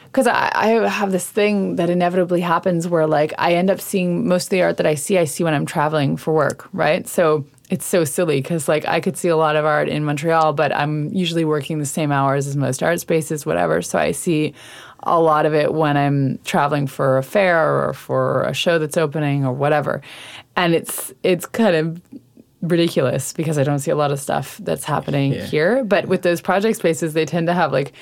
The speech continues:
Speaker 1: strange hours or whatever. And so it's cool 'cause you can go and see them. And they're all, they often have, like, a really good online presence too. So you can see them at least
Speaker 2: Yeah.
Speaker 1: online. And then,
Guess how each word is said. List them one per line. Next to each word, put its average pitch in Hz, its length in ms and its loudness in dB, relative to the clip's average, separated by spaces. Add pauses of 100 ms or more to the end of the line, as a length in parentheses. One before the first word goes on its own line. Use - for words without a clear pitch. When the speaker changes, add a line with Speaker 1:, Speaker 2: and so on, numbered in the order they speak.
(220)
Speaker 1:
strange 147 420 -2
hours 196 720 2
or 151 280 2
whatever. 190 360 2
And 180 200 0
so 185 200 4
it's - 160 -2
cool 277 360 0
'cause 180 180 0
you 175 60 0
can 170 360 0
go 175 200 4
and 175 120 0
see 247 100 4
them. 240 140 4
And 190 100 2
they're 185 140 0
all, - 320 2
they 185 160 2
often 180 320 0
have, 170 160 -2
like, 160 120 -4
a 175 40 -2
really 175 180 -2
good 160 160 0
online 165 400 2
presence 147 380 -4
too. 180 220 -2
So 143 100 -8
you 160 60 -10
can 156 100 -4
see 143 160 -6
them 160 220 -2
at 151 120 -4
least 190 380 0
Speaker 2:
Yeah. - 560 -8
Speaker 1:
online. 175 460 4
And 165 140 2
then, 160 220 0